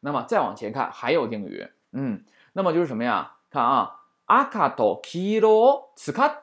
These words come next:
た容器，对吧？哎，那就是使用了红色和黄色的容器，对吧？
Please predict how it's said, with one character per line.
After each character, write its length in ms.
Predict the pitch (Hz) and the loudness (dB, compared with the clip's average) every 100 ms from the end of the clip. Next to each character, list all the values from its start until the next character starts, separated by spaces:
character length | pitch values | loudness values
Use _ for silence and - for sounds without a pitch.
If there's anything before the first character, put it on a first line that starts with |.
| - | 0
た 180 | 110 101 | 0 0
容 200 | 85 104 | -8 -12
器， 320 | - 95 - | -10 -10 -6
对 120 | 117 | 0
吧？ 220 | 127 107 - | 0 0 -2
哎， 280 | 127 120 107 | -2 -2 -4
那 100 | 127 | -6
就 80 | 127 | -6
是 280 | 147 117 107 | -2 -2 -2
使 460 | - - 131 101 120 | -10 -8 -4 -4 2
用 260 | 247 214 220 | 2 2 -2
了 380 | 294 320 311 - _ _ | 0 0 -2 -12 _ _
红 340 | - 120 117 | -6 -4 -4
色 240 | 156 233 156 | -2 0 2
和 160 | 151 | 0
黄 440 | 175 - 110 - 139 | -2 -6 -8 -8 -12
色 240 | - 311 | -8 -8
的 140 | 160 107 | -8 -10
容 200 | - - | -12 -18
器， 340 | - - - _ _ _ _ | -16 -14 -16 _ _ _ _
对 100 | 127 | -6
吧？ 300 | 120 95 - | -2 -2 -6